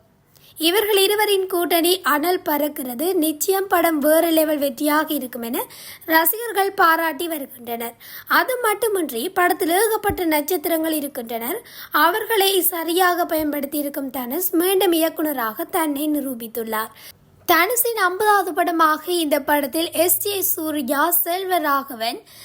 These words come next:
சந்தீப் கிஷன், காளிதாஸ், பிரகாஷ்ராஜ், துஷாரா விஜயன், அபர்ணா முரளி ஆகியோர் இணைந்து நடித்துள்ளனர். தனுஷை எழுதி இயக்கி நடித்துள்ள இப்படம் இன்று வெளியாக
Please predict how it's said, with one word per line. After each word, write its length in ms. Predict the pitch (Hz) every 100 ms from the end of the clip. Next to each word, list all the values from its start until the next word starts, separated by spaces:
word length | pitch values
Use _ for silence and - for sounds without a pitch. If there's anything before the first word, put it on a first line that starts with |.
| - -
சந்தீப் 580 | 370 359 440 466 427 -
கிஷன், 440 | 381 320 349 349 392 370
காளிதாஸ், 760 | 302 320 320 269 302 285 311 -
பிரகாஷ்ராஜ், 880 | 330 302 370 359 339 - 233 233 392 - - - -
துஷாரா 500 | 339 381 466 453 427 392 320
விஜயன், 400 | 269 339 330 349 -
அபர்ணா 400 | 302 349 392 392 349
முரளி 320 | 302 294 294 285 254
ஆகியோர் 340 | 247 294 311 302
இணைந்து 280 | 302 311 302
நடித்துள்ளனர். 680 | 277 277 262 240 220 269 480 - - - 349
தனுஷை 440 | 330 440 - 453 427
எழுதி 220 | 359 349 359
இயக்கி 300 | 339 339 349 320
நடித்துள்ள 420 | 311 311 320 294
இப்படம் 380 | 294 294 330 427 381 - - - 370
இன்று 240 | 370 453 427 359
வெளியாக 500 | 320 330 311 311